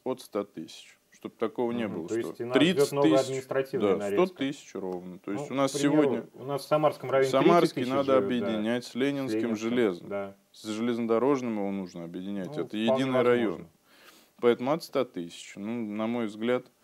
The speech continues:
Speaker 1: если пять тысяч округ, то, ну, двадцать депутатов максимум, двадцать один. Они же изберут себе главу, которого будет каждый знать.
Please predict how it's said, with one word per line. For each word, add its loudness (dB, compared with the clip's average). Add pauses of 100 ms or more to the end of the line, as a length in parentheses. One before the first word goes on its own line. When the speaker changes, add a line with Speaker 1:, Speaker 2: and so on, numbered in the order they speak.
(340)
Speaker 1:
если -4
пять -4
тысяч -10
округ, -6 (300)
то, -6
ну, -6
двадцать 0
депутатов -14 (200)
максимум, -16
двадцать -4
один. -16 (360)
Они -2
же 0
изберут -4
себе -8
главу, -4
которого -8
будет -6
каждый -6
знать. -16